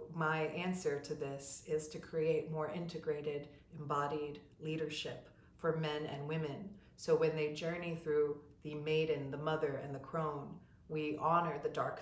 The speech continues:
feminine. We honor the mother as receiving. I was talking to one of my clients, she's here today, yesterday. She's like, "It's funny that the mother is receiving because we don't think that." And I think that we don't think that because of that is a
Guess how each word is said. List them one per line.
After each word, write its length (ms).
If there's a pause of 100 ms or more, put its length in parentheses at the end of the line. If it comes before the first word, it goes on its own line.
feminine. 500
We 220
honor 500
the 60
mother 480
as 240
receiving. 600
I 60
was 100
talking 240
to 60
one 100
of 40
my 100
clients, 360
she's 200
here 180
today, 380 (300)
yesterday. 640 (240)
She's 240
like, 120
"It's 140
funny 260
that 160
the 80
mother 580
is 140
receiving 800 (480)
because 240
we 140
don't 260
think 240
that." 260 (460)
And 120
I 80
think 260
that 140
we 120
don't 300
think 260
that 220
because 320
of 200
that 280
is 180
a 400